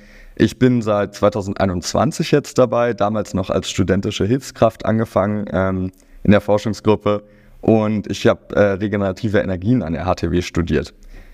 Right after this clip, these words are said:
Genau, und seit zweitausendeinundzwanzig bin ich auch Mitautor der jährlich erscheinenden Stromspeicherinspektion. Und ansonsten, äh, ja, liegt mein Interessensbereich oder das, was ich auf der Arbeit so mache, in, äh, Marktanalysen mit dem Marktstammdatenregister der Deutschen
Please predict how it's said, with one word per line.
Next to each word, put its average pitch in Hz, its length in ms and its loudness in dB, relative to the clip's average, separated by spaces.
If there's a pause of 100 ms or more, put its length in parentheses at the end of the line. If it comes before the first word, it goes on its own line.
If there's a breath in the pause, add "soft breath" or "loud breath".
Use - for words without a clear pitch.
(320 soft breath)
Genau, 104 240 2
und 90 180 -4
seit 101 360 2
zweitausendeinundzwanzig 98 1040 0
bin 98 180 2
ich - 180 -6
auch - 220 -2
Mitautor 113 720 0
der 92 160 -2
jährlich 92 520 -2
erscheinenden 92 600 -2
Stromspeicherinspektion. 120 1400 0 (840 soft breath)
Und 101 480 2
ansonsten, 98 800 -2
äh, 87 260 0
ja, 82 240 -2
liegt - 280 -6
mein 92 180 2
Interessensbereich 92 800 0
oder 90 160 0
das, 90 200 -6
was - 180 -2
ich - 120 2
auf 80 100 0
der - 140 0
Arbeit 92 280 -2
so 90 100 -4
mache, 90 380 0
in, 87 420 -2
äh, - 260 -6
Marktanalysen 117 800 0
mit 95 140 -6
dem 87 140 0
Marktstammdatenregister 101 1000 -2
der 82 120 -2
Deutschen - 360 -4